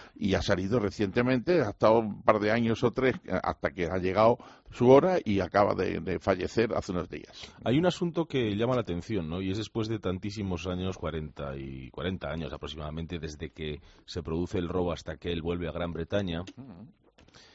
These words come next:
Speaker 2: Eh, normalmente en un país occidental, con una legislación más o menos armonizada como el resto de los países, pues uno pensaría que ese delito, eh, habría prescrito, ¿no?
Speaker 1: Sí, sí, eso fue su pensamiento. Él creía que ya prescrito. Incluso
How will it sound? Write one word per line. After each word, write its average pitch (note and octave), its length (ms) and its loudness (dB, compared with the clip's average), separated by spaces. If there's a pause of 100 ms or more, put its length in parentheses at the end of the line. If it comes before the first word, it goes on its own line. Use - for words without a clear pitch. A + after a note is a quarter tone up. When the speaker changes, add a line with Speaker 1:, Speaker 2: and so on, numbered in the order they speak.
(260)
Speaker 2:
Eh, D2+ 320 -4
normalmente F2 880 -2
en E2+ 100 -4
un F2 120 -4
país F2+ 260 -2
occidental, F#2 800 -2
con E2+ 100 -6
una E2 140 -4
legislación E2+ 680 -6
más E2+ 180 -4
o F2 40 -6
menos E2 220 -6
armonizada D#2+ 580 -2
como D2+ 600 -6
el D2 100 -8
resto F2 300 -4
de E2 60 2
los D#2+ 140 -2
países, E2 540 -4 (640)
pues - 400 -14
uno D#2 220 -10
pensaría D#2 540 -6
que D2+ 180 -10
ese D2+ 180 -8
delito, D2+ 640 -6
eh, C2+ 160 -8
habría C#2 260 -8
prescrito, E2+ 600 -8
¿no? E2+ 240 -14 (440)
Speaker 1:
Sí, - 140 -4
sí, G3 220 -2
eso C#3+ 180 -2
fue G#3+ 140 4
su - 120 -6
pensamiento. G#2+ 540 -4
Él A2 120 0
creía D3 260 0
que E3 100 0
ya B2 120 0
prescrito. A2 440 -4
Incluso C#3+ 600 2